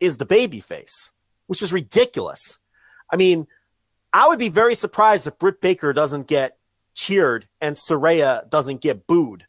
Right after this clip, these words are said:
on Saturday, because the psychology's all wrong here. I mean, you know, I, I just feel like Saraya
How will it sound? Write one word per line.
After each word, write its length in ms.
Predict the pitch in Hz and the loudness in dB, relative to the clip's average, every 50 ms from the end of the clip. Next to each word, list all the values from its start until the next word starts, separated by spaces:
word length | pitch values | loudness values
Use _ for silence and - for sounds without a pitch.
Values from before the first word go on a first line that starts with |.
| _ _ _ _ _ _ _ _ _ _ _ _ _ _ _ _ _ _ - | _ _ _ _ _ _ _ _ _ _ _ _ _ _ _ _ _ _ -2
on 180 | 160 151 135 | -2 0 0
Saturday, 640 | - - 180 160 156 151 131 120 104 87 - - _ _ _ _ _ _ _ _ _ _ _ _ _ _ _ _ | 0 0 2 2 2 2 0 -2 -6 -8 -10 -14 _ _ _ _ _ _ _ _ _ _ _ _ _ _ _ _
because 540 | 170 160 - 208 190 175 170 - - - - _ _ _ _ _ _ | -12 -4 0 2 2 2 0 -2 -4 -6 -10 _ _ _ _ _ _
the 80 | - 170 | -4 -2
psychology's 800 | - - 220 214 - 214 247 302 311 269 208 156 185 165 156 | 0 2 0 0 2 2 4 4 4 4 2 0 -4 -2 0
all 180 | 175 160 151 127 | 2 2 2 0
wrong 320 | 117 143 170 170 151 120 | 0 0 0 0 0 -2
here. 240 | 98 95 78 - - _ _ _ _ _ _ _ _ _ _ _ _ | -6 -14 -18 -20 -20 _ _ _ _ _ _ _ _ _ _ _ _
I 80 | 135 147 | -8 -6
mean, 360 | 160 156 147 147 139 127 120 _ _ _ _ _ _ _ _ _ _ _ _ _ _ _ _ | -4 -4 -4 -6 -6 -10 -12 _ _ _ _ _ _ _ _ _ _ _ _ _ _ _ _
you 80 | - 196 | -2 0
know, 120 | 190 - - | 0 2 2
I, 120 | 202 208 - | 0 0 0
I 80 | 208 | -2
just 220 | 208 214 196 - - | -2 -2 -4 -6 -4
feel 180 | - 285 302 | -2 0 2
like 160 | 285 262 240 - | 2 2 2 0
Saraya 640 | - - 220 196 185 196 185 175 151 135 131 | -2 -2 0 2 2 4 4 4 4 2 0